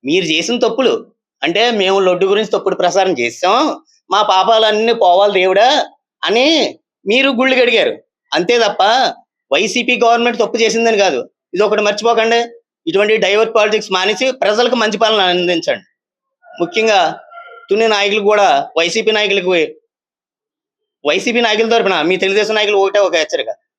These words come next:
మా కార్యకర్తల జోలికి కానీ మా జోలికి కానీ రాకండి. అదేవిధంగా ప్రజలకు మంచి పాలన అందించండి. మీ అవినీతి అక్రమాలన్నీ కూడా పక్కన పెట్టి మంచి పాలన అందించండి ఉన్న ఈ మూడు సంవత్సరాలన్నా. ఎందుకంటే మూడు సంవత్సరాల తర్వాత ఎలాగా ప్రభుత్వం మారుతుంది.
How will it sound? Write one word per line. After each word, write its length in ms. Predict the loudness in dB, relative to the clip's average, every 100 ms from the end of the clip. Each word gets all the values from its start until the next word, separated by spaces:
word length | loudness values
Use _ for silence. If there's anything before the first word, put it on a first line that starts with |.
| _
మా 140 | -4 0
కార్యకర్తల 560 | 0 0 -2 -2 -2
జోలికి 260 | 0 0 2
కానీ 260 | 0 -4 -12 _ -2
మా 160 | 0
జోలికి 280 | 0 0 0
కానీ 140 | 0
రాకండి. 380 | 0 0 -2 -12 _ _ _ _ _ _ -4
అదేవిధంగా 460 | 0 2 2 0 0
ప్రజలకు 380 | 0 0 0 0
మంచి 260 | -2 -2
పాలన 280 | -2 0 0
అందించండి. 460 | -2 -2 -4 -6 -10 _ _ _ _ -4
మీ 140 | -2
అవినీతి 720 | 0 0 0 0 0 0 0 0
అక్రమాలన్నీ 600 | -2 -2 0 0 0 2
కూడా 200 | 0 0
పక్కన 300 | -2 -2 -2
పెట్టి 260 | -2 -2
మంచి 300 | -2 -2 -2
పాలన 260 | -2 0 2
అందించండి 380 | 0 0 -2 0
ఉన్న 280 | 0 0
ఈ 80 | 0
మూడు 200 | 0 0
సంవత్సరాలన్నా. 520 | 0 -2 -2 -4 -8 -14 _ _ -4
ఎందుకంటే 260 | 0 0
మూడు 160 | 0 0
సంవత్సరాల 300 | 0 0 0
తర్వాత 240 | 0 2
ఎలాగా 420 | 0 2 2 0 -4 _ -2
ప్రభుత్వం 300 | 0 0 0
మారుతుంది. 480 | 0 0 -2 -2